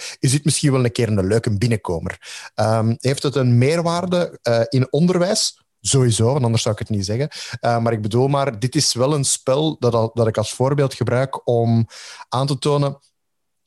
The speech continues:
soms is het ook gewoon even tof om een keer een intro op die manier te doen. Ehm, durf dat, ik denk dat dat ook een soort van durf is als je een keer een bordspel neemt om een thema in te leiden, in plaats van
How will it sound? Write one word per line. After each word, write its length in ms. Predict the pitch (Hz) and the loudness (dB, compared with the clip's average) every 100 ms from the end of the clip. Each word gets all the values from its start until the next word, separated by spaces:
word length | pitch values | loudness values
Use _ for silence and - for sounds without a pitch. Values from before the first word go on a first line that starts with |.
| _ | _
soms 260 | - 151 151 | -2 0 0
is 60 | |
het 80 | 143 | 0
ook 140 | 160 | -2
gewoon 240 | - 135 131 | 0 0 2
even 420 | 135 - - - | -2 -2 -2 -2
tof 300 | 147 143 - | -2 -2 -4
om 160 | 139 123 | 0 0
een 80 | 113 | 0
keer 380 | 117 113 113 - | 2 2 0 -2
een 220 | 120 110 | 0 2
intro 380 | 135 135 131 127 | 2 0 0 0
op 300 | - 110 101 | 0 -4 -2
die 160 | 113 | 0
manier 340 | 117 98 92 - | 0 0 -2 -4
te 120 | 95 | -4
doen. 300 | 90 87 95 _ | -4 -6 -10 _
Ehm, 380 | - 92 92 95 98 - - | -4 -2 0 -2 -4 -14 -10
durf 340 | 107 135 143 | -2 2 2
dat, 180 | 131 - | 0 0
ik 120 | 123 | 0
denk 140 | 131 147 | 2 2
dat 100 | 135 | 2
dat 140 | 120 | 2
ook 300 | 135 143 - - - - - | 0 -2 -12 -20 -20 -20 -2
een 140 | 117 | 0
soort 260 | - 120 - | 2 0 0
van 240 | 123 107 | 0 0
durf 280 | 101 131 151 | 2 2 2
is 240 | 170 - | 0 0
als 240 | - 113 - | -2 -2 0
je 320 | 113 107 104 - - _ _ _ | 0 2 0 -6 -20 _ _ _
een 140 | 117 | -6
keer 160 | - 123 | -2 0
een 200 | 117 113 | 2 2
bordspel 480 | 127 160 - 180 165 | 2 -2 -2 0 0
neemt 240 | 156 156 | 0 0
om 120 | 135 | 0
een 140 | 120 110 | 0 0
thema 280 | 127 127 - | 0 0 0
in 160 | 127 123 | 0 0
te 120 | 107 | 2
leiden, 260 | 95 95 | 2 2
in 120 | 110 107 | 0 0
plaats 280 | 110 110 - | 0 -2 -2
van 340 | 113 107 | -2 -2